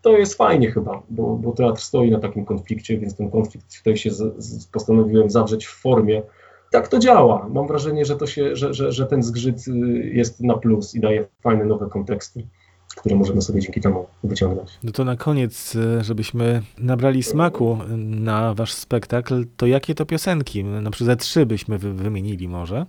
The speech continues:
Speaker 1: Ze trzy? Dobrze, no to takie najbardziej znane. To mamy Bogu Rodzice na przykład.
Speaker 2: O!
Speaker 1: E, tak, jest, e, przetransponowana Bogu Rodzica na współcześnie, także już brzmi prowokacyjnie, <laughs> więc zapraszam. E, jest, e,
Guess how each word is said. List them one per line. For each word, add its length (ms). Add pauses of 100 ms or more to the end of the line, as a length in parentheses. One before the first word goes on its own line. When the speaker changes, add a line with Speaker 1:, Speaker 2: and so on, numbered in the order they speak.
Speaker 1:
Ze 160
trzy? 380
Dobrze, 420
no 100
to 100
takie 280
najbardziej 400
znane. 340
To 120
mamy 180
Bogu 300
Rodzice 380
na 80
przykład. 460 (280)
Speaker 2:
O! 280
Speaker 1:
E, 1120
tak, 440
jest, 480
e, 280
przetransponowana 880
Bogu 240
Rodzica 500
na 80
współcześnie, 600
także 300 (400)
już 160
brzmi 320
prowokacyjnie, 800
<laughs> 20
więc 140
zapraszam. 540 (380)
E, 420
jest, 360
e, 40